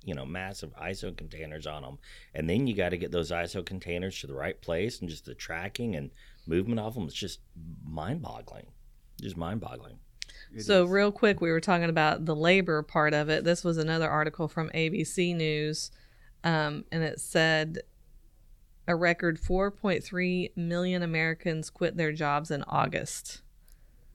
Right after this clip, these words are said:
Speaker 1: What?
Speaker 3: And I assume that's of this year,
Speaker 1: Yeah.
Speaker 3: since it's written
Speaker 1: Well,
Speaker 3: in this year.
Speaker 1: literally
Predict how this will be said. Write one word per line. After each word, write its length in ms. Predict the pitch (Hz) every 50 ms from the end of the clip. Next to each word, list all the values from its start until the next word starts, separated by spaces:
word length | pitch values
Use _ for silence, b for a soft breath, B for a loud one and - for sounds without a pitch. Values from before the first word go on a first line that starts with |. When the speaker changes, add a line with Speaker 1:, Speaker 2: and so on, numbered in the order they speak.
| - - -
Speaker 1:
What? 680 | - 196 320 370 381 392 370 381 - - - - - - -
Speaker 3:
And 100 | 170 170
I 100 | 160 156
assume 360 | 156 156 - - 214 208 202 175
that's 220 | 165 156 - -
of 200 | 160 151 147 156
this 300 | 175 175 160 - - -
year, 420 | 185 190 208 214 165 139 143 147
Speaker 1:
Yeah. 300 | 165 202 139 190 190 127
Speaker 3:
since 540 | - - - 180 165 160 151 - - - - -
it's 220 | - 165 156 - -
written 240 | 165 226 233 143 160
Speaker 1:
Well, 80 | 165
Speaker 3:
in 80 | 165 160
this 260 | 156 151 147 - -
year. 300 | 170 156 147 151 156 175
Speaker 1:
literally 520 | - 123 127 131 160 160 151 151 151 147